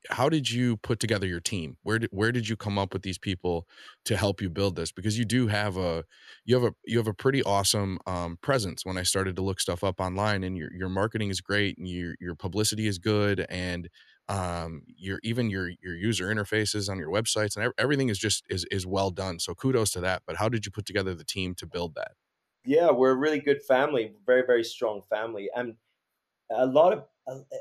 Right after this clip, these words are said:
Speaker 2: I, I can't remember who asked me this question. It was just within the last two weeks. I think I was, I think it was, yeah, just a, another friend of mine asked me that sort of, so what is the sort of process of building a team? And sort of every,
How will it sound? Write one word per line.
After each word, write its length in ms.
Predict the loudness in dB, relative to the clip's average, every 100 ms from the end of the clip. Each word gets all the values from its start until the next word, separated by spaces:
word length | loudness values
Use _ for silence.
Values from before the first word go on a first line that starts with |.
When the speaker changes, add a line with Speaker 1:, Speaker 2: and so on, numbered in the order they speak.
| -12 -14
Speaker 2:
I, 260 | -12 -8
I 40 | -8
can't 340 | -6 -6 -4
remember 760 | -4 -2 -2 0 2 2 2 -6 -4
who 280 | -2 -2 -6
asked 360 | -8 -8 -8 -10
me 160 | -12 -10
this 160 | -10 -8
question. 500 | -6 -6 -6 -16 -16
It 80 | -16
was 200 | -16 -16
just 260 | -14 -14 -10
within 220 | -6 -2
the 60 | 0
last 400 | 0 0 -6 -14
two 160 | -12
weeks. 280 | -12 -12 -14
I 40 |
think 180 | -14 -4
I 40 | -4
was, 260 | -4 -8 _ _ _ _ _ _
I 80 |
think 80 | -10
it 60 | -4
was, 200 | -2 -2 -4
yeah, 220 | -2 -2 -4
just 280 | -10 -8 -6
a, 140 | -6
another 320 | -4 -2 -2
friend 240 | -2 -4 -4
of 80 | -4
mine 160 | -4
asked 240 | -6 -6 -8
me 80 | -2
that 200 | -4 -2
sort 160 | -4
of, 80 | -2
so 100 | -2
what 240 | 2 4 4
is 160 | 2
the 240 | -6 -8 -10 _ _ _
sort 180 | -6
of 100 | -6
process 460 | 2 4 4 0 -6
of 140 | -6
building 340 | -4 -4 -4 -10
a 40 |
team? 260 | -10 -8 -6
And 160 | -6
sort 160 | -6 -8
of 60 | -10 _
every, 280 | 2 2